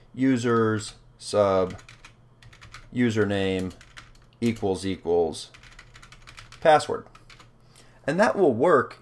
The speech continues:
if username is in the map. It will crash if it isn't. Okay, and so we need this to work even when it isn't there. So how about we do a dot get on username?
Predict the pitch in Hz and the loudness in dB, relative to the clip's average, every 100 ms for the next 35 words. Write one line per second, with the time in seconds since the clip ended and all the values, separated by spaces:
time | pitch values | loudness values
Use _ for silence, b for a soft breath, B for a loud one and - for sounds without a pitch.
0 | _ 156 147 - - _ 117 127 120 110 | _ 2 2 2 -8 _ -2 -2 0 0
1 | 101 104 - 98 92 92 85 - 98 87 | 0 -2 -4 -4 -2 -4 -8 -6 -6 -4
2 | 110 165 143 - - b b b 147 131 | -2 2 2 0 -8 b b b -4 0
3 | 131 127 - 214 107 - - _ _ _ | 0 -2 0 4 4 0 -12 _ _ _
4 | 107 104 - - 107 - - _ _ _ | -8 -6 -2 -2 -4 -14 -20 _ _ _
5 | _ - - 101 101 120 117 151 165 135 | _ -12 -8 -6 -4 -2 -2 0 -2 -4
6 | 123 - - 104 101 - - b b b | -6 -10 -6 0 0 -2 -18 b b b
7 | - 120 104 95 92 90 - 156 143 71 | -4 -2 0 -2 -6 -4 -4 -4 -4 -4
8 | 69 107 _ b b b b - 160 156 | -4 -6 _ b b b b -2 2 2
9 | 117 175 208 160 120 117 117 - 113 110 | 2 2 2 2 2 2 0 -2 -6 -4
10 | 104 110 110 - 101 98 95 90 - - | -4 -2 -2 -4 -4 -4 -4 -6 -10 -20
11 | - - - _ _ - 104 95 90 107 | -20 -20 -20 _ _ -14 -2 0 -2 -4
12 | - 190 - - - - - 110 101 98 | -2 2 2 0 -16 -20 -4 0 0 0
13 | 92 85 76 87 127 | -6 -8 -8 -8 -8